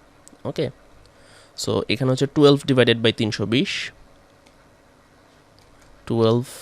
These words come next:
ভাগ তিনশো বিশ করলে আমরা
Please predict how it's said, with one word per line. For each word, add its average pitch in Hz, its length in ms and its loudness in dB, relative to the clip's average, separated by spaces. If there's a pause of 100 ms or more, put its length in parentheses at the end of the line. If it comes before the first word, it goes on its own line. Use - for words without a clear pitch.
(600)
ভাগ 104 200 2 (760)
তিনশো 101 320 -2 (140)
বিশ 120 220 0 (380)
করলে 120 240 2
আমরা 107 140 0